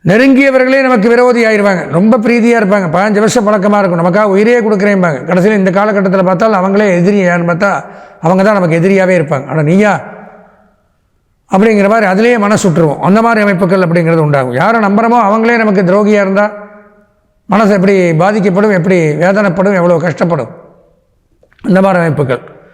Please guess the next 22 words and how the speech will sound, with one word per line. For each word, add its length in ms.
தாயாதி 500
வகையில் 420
துக்கச் 300
செய்தி, 340
பங்காளி 500
வகையில 520
துக்கமான 440
செய்திகள், 440
துயரமான 500
செய்திகள் 360
அப்படிங்கிறது 540
உண்டாகுங்கிறது 560
போட்டிருக்காரு. 420
பொதுவா 460
ஒன்பதாம் 440
இடத்திற்கு 380
சனி 200
வந்தாலும் 420
நன்மைகள் 360
அப்படிங்கிறதெல்லாம் 600
எடுத்துக்க 320
முடியாது. 360